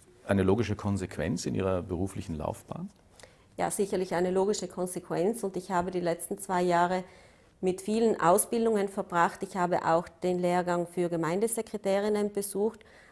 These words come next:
Speaker 2: hatte jetzt im Herbst drei Prüfungen, die ich, äh, zum Glück auch, äh, erfolgreich abschließen konnte.
Speaker 1: Mhm.
Speaker 2: Und ich habe gesagt, jetzt ist der richtige Zeitpunkt, den Sprung zu wagen und mich eben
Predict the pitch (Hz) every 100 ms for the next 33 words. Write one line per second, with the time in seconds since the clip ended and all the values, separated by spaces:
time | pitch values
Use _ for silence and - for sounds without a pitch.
0 | - 190 175 180 180 185 170 175 - 175
1 | 180 180 180 180 - 180 170 214 233 233
2 | 233 220 214 220 - - _ 202 190 -
3 | - 180 175 170 - - 202 202 214 -
4 | 175 180 185 - 175 170 160 175 - 175
5 | 196 190 175 170 - 208 - 226 226 214
6 | 196 208 208 208 208 - - 135 139 -
7 | 190 196 196 - - 196 196 202 202 160
8 | - 196 190 196 180 196 214 175 180 180
9 | 165 202 247 254 254 - 190 190 185 185
10 | - 233 226 196 175 151 190 233 - 185
11 | 202 202 - 175 185 185